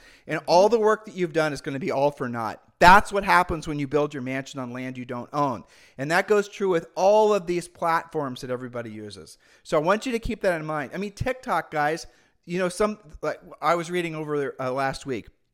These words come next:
right? The number one, uh, e-, essentially the, uh, Google is the most important place where people do search. YouTube is the num-, uh, is number two.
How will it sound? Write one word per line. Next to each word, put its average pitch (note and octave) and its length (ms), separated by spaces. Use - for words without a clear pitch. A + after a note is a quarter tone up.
right? C#3+ 240
The C3+ 100
number E3+ 260
one, F#3 300
uh, C3 380
e-, C#3+ 40
essentially D#3+ 480
the, B2+ 340
uh, A#2 180
Google D#3 360
is A#2 80
the D3 60
most D3+ 240
important D3 380
place C3 280
where C3 60
people C3 280
do A#2 120
search. - 440
YouTube G3 580
is D3 140
the D3 80
num-, D3+ 260
uh, C#3 180
is D3 160
number D3+ 260
two. B2+ 340